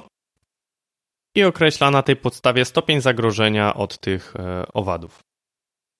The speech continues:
I tak w zasadzie wygląda główna metoda określania ilości szkodliwych owadów, tych szkodników pierwotnych sosny. E, jednak w porozumieniu,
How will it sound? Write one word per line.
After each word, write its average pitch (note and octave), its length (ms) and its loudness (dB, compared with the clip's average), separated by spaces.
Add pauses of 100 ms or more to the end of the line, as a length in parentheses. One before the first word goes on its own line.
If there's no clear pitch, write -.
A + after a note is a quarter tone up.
(560)
I C#3+ 80 0
tak C#3 200 0
w A#2+ 40 -2
zasadzie A#2+ 400 2
wygląda A2 480 4
główna G#2+ 440 2
metoda F#2 520 2
określania F2+ 1120 0
ilości F2 800 2
szkodliwych F2+ 560 0
owadów, F2+ 560 0 (180)
tych - 160 0
szkodników F2 480 0
pierwotnych - 500 0
sosny. B2 440 0 (720)
E, F#2 240 4
jednak G#2 360 2
w - 80 -16
porozumieniu, G2+ 920 2